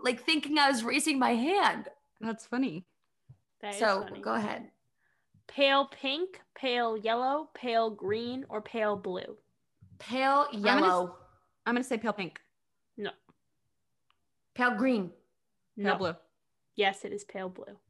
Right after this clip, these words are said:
Speaker 1: No
Speaker 2: Mm.
Speaker 1: point awarded.
Speaker 2: No point awarded.
Speaker 3: Interesting, because it's obviously colorless and odorless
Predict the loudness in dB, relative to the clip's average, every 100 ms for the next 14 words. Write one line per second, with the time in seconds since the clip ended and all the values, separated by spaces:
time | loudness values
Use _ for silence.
0 | _ -4 0 4 4 4 4 2 2 2
1 | 0 2 2 2 0 -6 -2 2 2 0
2 | -2 -2 -6 -6 -8 -8 -10 4 4 6
3 | 2 4 4 6 4 2 2 6 6 6
4 | 4 2 -2 2 2 4 2 2 0 0
5 | -4 -4 0 0 0 0 2 0 -2